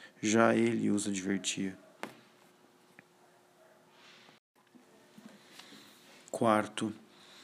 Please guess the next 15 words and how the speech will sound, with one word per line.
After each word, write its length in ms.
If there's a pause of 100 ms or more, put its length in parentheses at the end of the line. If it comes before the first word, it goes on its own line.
(1040)
a 240
hagiografia 960 (100)
e 120
a 40
história 480
da 120
Igreja 500 (220)
confirmam 760
a 80
excelência 640
e 60
os 80
benefícios 800
da 120
direção. 600